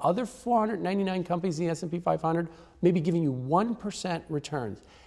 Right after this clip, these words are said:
This in an environment where the market's gone up twenty-five percent and everybody's convinced themselves that this is a sign that we've got great earnings and great earnings to come. Last thought for you on that is that the second quarter earnings estimates are for even less than the first quarter earnings estimates.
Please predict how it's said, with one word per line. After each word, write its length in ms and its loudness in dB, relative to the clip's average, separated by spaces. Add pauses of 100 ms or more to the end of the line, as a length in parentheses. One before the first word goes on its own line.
(220)
This 280 2
in 80 4
an 100 6
environment 480 6
where 100 2
the 60 2
market's 360 4
gone 180 2
up 120 -4
twenty-five 560 0
percent 380 -4
and 100 -4
everybody's 420 0
convinced 520 -4
themselves 560 -6 (340)
that 200 2
this 220 2
is 240 0
a 140 2
sign 360 4
that 100 2
we've 160 -4
got 220 4
great 200 4
earnings 300 2
and 80 -4
great 180 2
earnings 280 0
to 60 -12
come. 400 -2 (480)
Last 260 0
thought 200 6
for 80 -2
you 60 2
on 120 2
that 160 2
is 120 -2
that 300 2 (280)
the 380 4
second 380 0
quarter 300 2
earnings 380 -6
estimates 540 -4
are 160 4
for 380 2
even 260 4
less 520 2
than 200 2
the 60 0
first 320 -4
quarter 280 0
earnings 300 -6
estimates. 540 -8